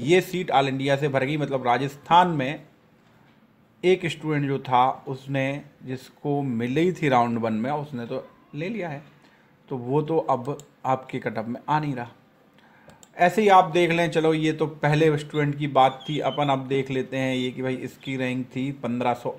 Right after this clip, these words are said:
आठ, इसने क्या किया, क्योंकि चलो, पहले रैंक वाला तो जाएगा ही। पन्द्रह सौ आठ, इसकी एक सौ चौदह राजस्थान रैंक थी, इसको देख लेते हैं, इसने क्या किया। तो पन्द्रह सौ आठ पर अपन पहुंचते हैं, तो अपन देखते हैं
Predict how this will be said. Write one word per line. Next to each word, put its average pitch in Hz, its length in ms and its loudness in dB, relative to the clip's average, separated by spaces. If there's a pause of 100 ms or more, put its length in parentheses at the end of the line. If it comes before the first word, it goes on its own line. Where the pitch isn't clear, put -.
आठ, 117 340 -4
इसने 151 260 -4
क्या - 160 -10
किया, - 300 -18 (800)
क्योंकि 139 220 -6
चलो, 147 180 -4
पहले 139 380 -2
रैंक 135 240 -2
वाला 123 280 0
तो 131 240 -8 (280)
जाएगा 110 380 -2
ही। 101 140 -10 (200)
पन्द्रह 143 280 0
सौ 143 160 0
आठ, 143 200 4
इसकी 139 280 -4
एक 131 120 -6
सौ 143 120 -8
चौदह 123 280 -2
राजस्थान 107 500 -4
रैंक 107 140 -10
थी, 123 180 -14
इसको 131 280 -12
देख 113 200 -8
लेते 110 200 -8
हैं, 110 80 -6
इसने 104 220 -14
क्या 101 140 -12
किया। 92 220 -14 (680)
तो 123 80 -14
पन्द्रह 135 440 0
सौ 139 300 -6
आठ 131 280 0
पर 135 80 0
अपन 131 240 -2
पहुंचते 123 400 -6
हैं, 127 80 -2
तो 127 60 -2
अपन 123 220 -4
देखते 117 380 -8
हैं 123 320 -6